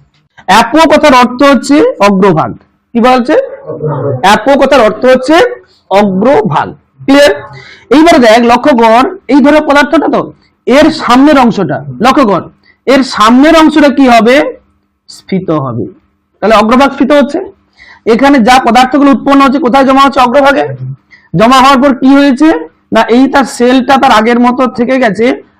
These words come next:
আর অগ্রভাগের পদার্থগুলো কিন্তু অংশটা, উম, বাস্ট করে গিয়ে উৎসেচকগুলো উৎপন্ন হচ্ছে।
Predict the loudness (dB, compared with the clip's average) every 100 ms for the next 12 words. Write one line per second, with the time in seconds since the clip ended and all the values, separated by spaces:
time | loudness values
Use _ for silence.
0 | -2 0 0 -2 -2 0 0 2 2 0
1 | -2 0 0 -2 -4 -2 -2 -2 -2 -4
2 | -4 -2 -2 -2 -6 _ -6 -4 -4 -2
3 | -2 -2 -4 -4 -4 -4 -4 -2 0 0
4 | -2 -2 -2 -2 0 -2 -4 _ _ -8
5 | -8 -4 -6 -4 -4 -2 -4 -4 -8 -8
6 | -6 -4 -4 -6 -8 -12